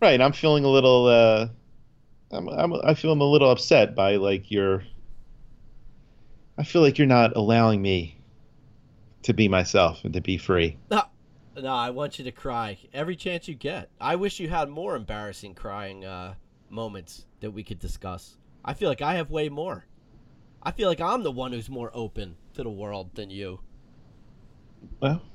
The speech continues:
Speaker 1: maybe.
Speaker 2: Do you, do you
Speaker 1: You,
Speaker 2: are
Speaker 1: you're
Speaker 2: there
Speaker 1: a little
Speaker 2: any, um, Jersey Shore moments that make you cry?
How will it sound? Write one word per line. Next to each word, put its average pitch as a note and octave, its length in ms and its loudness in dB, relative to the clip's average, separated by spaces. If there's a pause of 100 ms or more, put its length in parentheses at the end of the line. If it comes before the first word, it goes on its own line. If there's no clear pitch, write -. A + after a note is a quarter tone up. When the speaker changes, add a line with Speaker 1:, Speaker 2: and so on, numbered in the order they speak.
(520)
Speaker 1:
maybe. A#2 460 2
Speaker 2:
Do B3 120 -8
you, C#4 100 -8
do A3+ 120 -14
you C#4 60 -2
Speaker 1:
You, - 120 0 (320)
Speaker 2:
are F#3 60 2
Speaker 1:
you're A3+ 120 8
Speaker 2:
there - 20 4
Speaker 1:
a - 20 8
little C4+ 160 8
Speaker 2:
any, A3 100 0
um, F3 440 -6 (640)
Jersey F3+ 300 -4
Shore E3 280 -4
moments E3+ 340 -6
that E3 140 -16
make D#3+ 200 -12
you E3+ 60 -16
cry? E3 320 -10